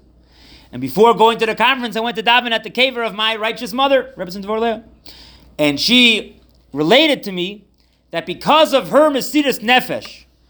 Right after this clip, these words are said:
for the sake of Chassidim and Chassidis, that she was Zeicha to be able to go to the Heichal HaBaal Shem Tov, the chamber where the Baal Shem Tov is in Shemayim,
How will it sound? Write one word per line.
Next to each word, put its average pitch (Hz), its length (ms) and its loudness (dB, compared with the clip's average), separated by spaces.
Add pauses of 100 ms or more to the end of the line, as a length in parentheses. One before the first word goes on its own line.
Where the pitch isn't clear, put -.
(300)
for 202 120 -8
the 202 120 0
sake 285 320 4
of 247 200 0
Chassidim 208 600 -2
and 202 140 -6
Chassidis, 269 760 2 (560)
that 180 160 -6
she 294 300 4
was 202 260 4
Zeicha 269 560 2 (680)
to 208 100 -8
be 196 140 -2
able 277 320 4
to 214 120 0
go 262 420 6
to 240 120 -4
the 214 100 0
Heichal 240 520 2
HaBaal 202 320 2
Shem 262 220 -2
Tov, 262 140 -2
the 175 100 -4
chamber 262 360 -4
where 240 160 2
the 190 100 -2
Baal 180 140 0
Shem 240 260 -4
Tov 226 160 -4
is 254 180 0
in 202 80 -2
Shemayim, 262 640 2